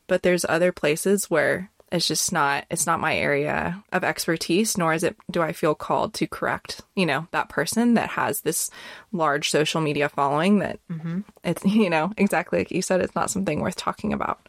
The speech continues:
Speaker 2: Mm-hmm. Yeah. And it might be that somebody else is called,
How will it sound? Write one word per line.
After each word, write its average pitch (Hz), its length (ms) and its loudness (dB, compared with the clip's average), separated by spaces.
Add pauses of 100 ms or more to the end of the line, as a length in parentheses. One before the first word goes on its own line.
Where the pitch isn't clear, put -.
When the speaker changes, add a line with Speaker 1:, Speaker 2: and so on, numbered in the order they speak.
(160)
Speaker 2:
Mm-hmm. 156 320 -4 (800)
Yeah. 147 300 -4 (100)
And 220 120 2
it 226 120 0
might 240 280 0
be 196 120 2
that 196 180 0
somebody 196 400 0
else 180 260 0
is 220 220 0
called, 156 400 -2